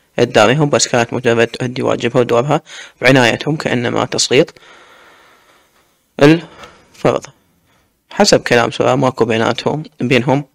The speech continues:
وبين عمتهم مودة والألفة. أنا بالحقيقة عرفت بعمتهم علاقتهم وياهم مو هالقد،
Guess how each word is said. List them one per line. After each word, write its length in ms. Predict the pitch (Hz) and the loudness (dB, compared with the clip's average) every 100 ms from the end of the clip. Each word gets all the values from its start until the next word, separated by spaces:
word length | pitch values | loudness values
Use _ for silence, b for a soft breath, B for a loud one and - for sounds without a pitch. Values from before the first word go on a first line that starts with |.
| _ - | _ -6
وبين 260 | 117 123 | 0 2
عمتهم 520 | - 117 123 - 123 117 | 2 -2 -2 -2 -4 -2
مودة 280 | 117 135 | -2 0
والألفة. 640 | 110 104 - 120 113 127 156 B B B - | 0 -2 -4 -4 -2 -2 -2 B B B -2
أنا 160 | 127 120 | 2 2
بالحقيقة 440 | 113 117 117 113 | 0 -2 -2 0
عرفت 300 | 101 127 120 | 0 0 -6
بعمتهم 460 | 127 107 117 123 117 | -6 -6 -4 -4 -4
علاقتهم 520 | 113 - 120 127 117 | -6 -4 -4 -4 -4
وياهم 340 | 110 127 117 | -6 -6 -4
مو 80 | 113 | -2
هالقد، 380 | 123 107 120 147 | -2 0 0 0